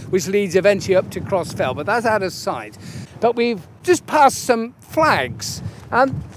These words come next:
the interesting thing about flags, these stone flags that were put down, when, whenabouts were they put down, Andrew, do you feel?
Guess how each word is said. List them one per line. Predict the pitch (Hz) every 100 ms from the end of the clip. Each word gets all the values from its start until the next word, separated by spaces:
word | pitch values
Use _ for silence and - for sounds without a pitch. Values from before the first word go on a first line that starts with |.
| -
the | 262 320
interesting | 427 381 311 311
thing | 269 247
about | 214 214 -
flags, | - 190 135 156 165 - - - - -
these | 254 240
stone | - 233
flags | 196 214 185
that | 190
were | 185
put | - 311 -
down, | 220 220 220 220 202 - - - -
when, | 359 370 320
whenabouts | 381 320 302 254 233
were | 254
they | 247
put | - 226
down, | 202 175
Andrew, | 165 151 147
do | 147
you | 135
feel? | 147 127 131